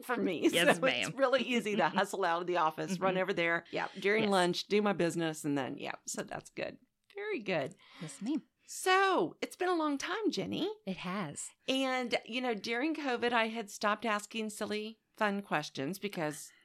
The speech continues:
Speaker 1: it was covid.
Speaker 2: It was covid.
Speaker 1: Yeah.
Speaker 2: Mm-hmm.
Speaker 1: And so I don't really have any new ones yet,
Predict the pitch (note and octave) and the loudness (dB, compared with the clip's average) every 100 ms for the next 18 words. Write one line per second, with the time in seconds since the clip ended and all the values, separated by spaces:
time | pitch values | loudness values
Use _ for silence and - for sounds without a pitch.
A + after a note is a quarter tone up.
0 | _ - A3+ G#3 - - - - - - | _ -10 -8 -8 -10 -8 -6 -6 -6 -8
1 | - C3+ F#3 E2+ F#3 G3+ E3+ A#3+ A#3+ - | -6 -4 -4 -2 2 2 2 0 -2 -10
2 | - - - B3 B3 A#3+ - - - C4 | -10 -8 -4 0 0 -2 -4 -10 -4 0
3 | A#3+ - A#3+ A3 - - G#3+ A#3 - E4 | 2 2 0 0 -8 -8 -6 -4 -4 -4
4 | E4+ D#4 C#4 A3+ G3 F3 E3+ G#3 C#4 F4 | -2 0 0 0 -2 0 0 0 -2 -2
5 | F#4+ F#4+ F4 F#4+ F#4 | -2 -2 0 0 -2